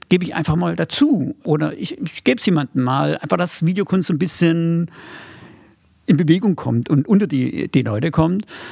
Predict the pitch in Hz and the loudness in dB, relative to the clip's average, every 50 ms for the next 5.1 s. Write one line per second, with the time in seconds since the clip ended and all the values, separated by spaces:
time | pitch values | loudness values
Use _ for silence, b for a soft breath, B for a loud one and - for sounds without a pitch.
0 | B B - 190 156 156 147 143 143 160 - 156 170 - 190 175 165 147 139 139 | B B 2 4 4 4 2 2 0 0 2 0 0 2 2 2 2 2 2 0
1 | 131 - - 160 170 - - - 214 196 - 185 - 196 170 160 170 175 - 170 | 0 0 0 0 0 0 0 -2 -2 0 0 -2 0 0 0 0 0 0 0 2
2 | 160 156 165 151 - 170 151 135 - 120 101 127 135 - 160 175 156 - 175 165 | 2 2 2 2 2 2 2 0 0 -2 -2 -2 -2 -2 -2 -2 0 2 2 2
3 | 170 175 165 - 165 160 156 160 160 165 165 - - 143 135 160 156 143 143 117 | 2 0 0 0 0 0 0 0 -2 -2 -4 -2 0 2 2 4 2 0 0 0
4 | 127 127 120 110 - 127 - 143 165 185 196 196 185 190 208 233 - - - - | 0 0 0 -2 -4 -2 0 0 2 2 2 0 0 0 -2 -2 -4 -8 -10 -10
5 | - - | -10 -10